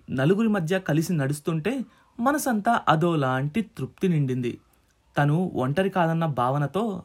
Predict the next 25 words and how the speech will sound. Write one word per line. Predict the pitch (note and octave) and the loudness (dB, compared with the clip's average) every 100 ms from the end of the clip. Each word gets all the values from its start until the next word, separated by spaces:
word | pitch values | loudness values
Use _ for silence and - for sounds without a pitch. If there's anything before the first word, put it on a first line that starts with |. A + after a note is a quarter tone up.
| - | -2
అతడు | C3+ C3+ E3+ | -2 0 -4
పొంగిపోయాడు. | - A#2+ B2+ D3+ C#3 B2+ A#2+ A#2 _ _ _ _ _ _ - | -4 -6 -4 -4 -2 -2 -4 -6 _ _ _ _ _ _ -10
వాళ్ళు | G#3 B3+ A#3 A3+ - | 2 4 6 2 4
ఆరుగురు, | C#3 C#3 C3 B2+ - _ _ - | 4 4 0 -4 -6 _ _ 0
అతడితో | C3+ D#3+ D3 D3 | 2 2 0 0
కలిపి | C3+ B2+ D#3+ | 0 -2 -2
ఏడుగురు | A3 C#3+ C3 A#2+ A#2 C3 A2+ _ - _ - | -2 0 0 0 -2 -4 -6 _ -20 _ -6
ఒక | - D4 | -2 0
స్నేహితుడి | C4 F3 F3+ A3 G3 | 0 2 2 2 0
ఇంటికి | F3+ E3 G#3+ | 0 -2 -2
వెళ్లారు. | E3+ C3 A#2+ A#2 - - _ _ - | 0 0 0 -2 -8 -20 _ _ 4
ఆ | D#3+ | 4
వయసులో | B3 B3+ B3 B3 G3 F3 F#3 - - | 4 0 0 2 2 2 0 0 2
అలాంటి | C#3+ E3 D#3 | 4 4 2
ప్రతి | D3+ - C3 - F#3 D3 C3 | -4 -4 -6 -2 -2 -2 -4
గుంపులోనూ | C3 D#3+ E3 D#3 C4 A3+ - | -4 0 0 2 0 -2 -4
ఒకరుంటారు. | A3 A3+ F#3 D3+ D3 A#2+ - - - - | -4 0 0 2 2 0 -6 -20 -20 -8
వారికి | F#3 B3+ B3 A#3 | 6 6 6 0
కాస్త | C4+ D3+ C3+ - F3 | 0 2 2 2 -2
డబ్బున్న | C3+ A#2 A#2 C#3+ E3 | 0 -2 0 -2 0
తండ్రి, | D3+ B2 B2+ B2+ B2 - - _ - | -2 -2 -2 -2 -4 -10 -20 _ -4
విడిగా | A#3+ A3+ E3+ G#3+ | 0 2 4 4
రూము | D3 C#3+ D3+ E3+ | 4 2 2 2
ఉంటాయి. | D3 B2+ B2+ G#2+ - _ _ | 0 -2 -2 -2 -8 _ _
స్నేహితులందరూ | - C3 C#3 E3+ F#3 C3+ D3 E3 G3 A#3+ | -6 0 2 2 2 2 2 2 2 0